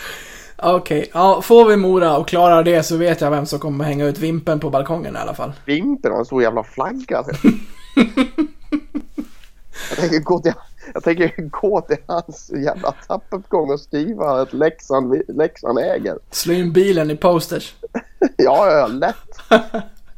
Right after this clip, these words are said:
Speaker 1: Hur, eh, hur känner du inför Örebro då?
Speaker 2: Örebro vill jag inte ha alls.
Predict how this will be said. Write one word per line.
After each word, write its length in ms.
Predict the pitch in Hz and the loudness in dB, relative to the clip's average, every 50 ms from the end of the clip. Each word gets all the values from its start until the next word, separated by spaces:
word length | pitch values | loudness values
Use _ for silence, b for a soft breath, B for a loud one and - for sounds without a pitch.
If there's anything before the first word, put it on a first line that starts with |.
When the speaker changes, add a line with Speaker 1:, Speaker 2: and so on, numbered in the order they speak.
| B B B B B B B B B B B B B B B B B - - - | B B B B B B B B B B B B B B B B B -16 -10 2
Speaker 1:
Hur, 440 | - 208 208 208 202 202 196 196 196 | 4 6 6 6 6 6 6 6 6
eh, 380 | 190 190 185 175 170 160 156 | 6 6 6 6 4 2 0
hur 100 | 175 180 | 0 -2
känner 300 | 170 - 196 185 175 175 | 0 2 2 2 2 0
du 60 | 175 170 | 0 0
inför 160 | 160 165 170 | 0 2 2
Örebro 360 | 165 165 165 175 180 170 151 | 4 4 4 2 2 2 0
då? 140 | 147 147 143 B B B B B B B B B B B B B B B B B B - - - - - - _ - - - - | 0 -2 -6 B B B B B B B B B B B B B B B B B B -20 -20 -20 -20 -20 -20 _ -20 -20 -6 0
Speaker 2:
Örebro 280 | - 160 170 170 165 147 | 0 2 4 4 4 4
vill 100 | 139 127 | 4 2
jag 80 | 117 | 2
inte 100 | 113 110 | 2 0
ha 140 | 120 123 95 | 0 0 -2
alls. 180 | 80 - - | -2 -4 -8